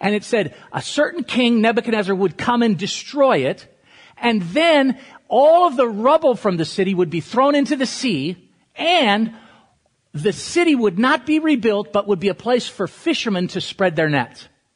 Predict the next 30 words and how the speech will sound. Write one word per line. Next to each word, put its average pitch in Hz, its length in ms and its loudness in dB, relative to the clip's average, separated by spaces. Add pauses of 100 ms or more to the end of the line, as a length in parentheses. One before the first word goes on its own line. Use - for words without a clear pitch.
(880)
And 214 260 -2
that's 233 280 0
just 202 240 -4
not 226 380 2
done 240 240 4
in 190 80 2
that 170 220 0
day 170 140 2
where, 160 360 0
where 170 160 -2
you 190 160 0
have 185 180 -2
a 156 60 -4
city 269 400 -2
next 190 240 -4
to 190 100 -4
a 160 60 -2
spring. 247 580 -4
They're 160 200 0
always 165 300 2
rebuilt 170 440 0
and 165 120 -2
the 170 120 -2 (160)
ruins 185 360 0
are 165 60 -2
never 156 240 0
thrown 151 240 -2
into 143 180 -4
the 143 120 -6
sea. - 340 -8